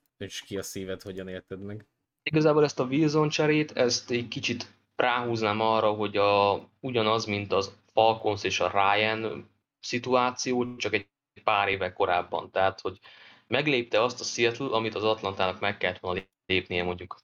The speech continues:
Speaker 2: kettő vagy három éve, ha érted, amit mondok.
Speaker 1: Mhm.
Speaker 2: Úgyhogy, ö, ez, ebből a szempontból egy jó döntés. Az is látszik, most nem veszem le a kenyeredet, vagy itt a draftot kivesézem, de az is látszik, hogy azért a Seattle-nél értenek hozzá. Most már azért Jordan Brooks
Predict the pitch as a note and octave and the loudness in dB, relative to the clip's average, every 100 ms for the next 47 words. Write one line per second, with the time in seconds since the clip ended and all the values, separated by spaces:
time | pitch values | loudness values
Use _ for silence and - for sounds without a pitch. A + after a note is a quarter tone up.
0 | - F2 - - D#2 - - - F2 D#2+ | -4 -4 -4 -6 -6 -6 -6 -4 0 0
1 | C2+ E2 D2+ - - - E2+ D#2 - E2+ | 0 -2 -4 -6 -10 -2 -2 0 -4 -8
2 | F2 F2+ F2+ E2+ - _ _ _ _ - | -8 -8 -6 -6 -10 _ _ _ _ -16
3 | G2+ A#2+ E3 - A2+ A2 - A2 G#2+ A2 | -10 -8 -8 -12 -14 -8 0 2 2 0
4 | A2 - A2+ B2+ B2 C#3+ E3 F3+ F3+ D#3 | 0 0 0 2 2 2 2 0 0 0
5 | C3 B2+ B2 A2+ G#2+ G#2 F#2+ F2+ - - | 0 0 2 2 0 -2 -4 -2 -4 -6
6 | - _ _ _ - - - C#3 D3 - | -10 _ _ _ -20 -16 -4 0 0 2
7 | A2+ A#2 - C3 C3 - _ _ - - | 0 -2 -4 -4 -6 -12 _ _ -12 -6
8 | A#2 B2 A2+ G#2+ G#2 G2+ G#2+ G#2 G#2+ G#2+ | -4 -2 -2 -2 -2 -2 0 0 0 -2
9 | - F#2+ F#2 F#2 G2 - D2+ - G#2 G#2 | -4 -10 -4 -2 -2 -2 -8 -2 -2 -2
10 | G#2+ G#2+ G2 G2+ G#2 - F#2+ G2 G2+ G2 | -2 -2 0 -2 -2 -4 -4 -4 -4 -2
11 | F#2 F2+ F2+ - F#2+ F#2+ F2+ D2+ F#2 - | 0 0 -2 -2 -4 -2 -2 0 -2 -6
12 | E2+ - F2+ - G2+ F3 - _ _ _ | -10 -6 -6 -2 -4 -4 -10 _ _ _
13 | _ _ _ _ - G#2+ - G2 G2 G2 | _ _ _ _ -4 -4 0 -2 0 0
14 | F#2+ A2+ G#2 F#2+ G#2 A2 - - | 2 2 2 -2 -2 -4 -4 -10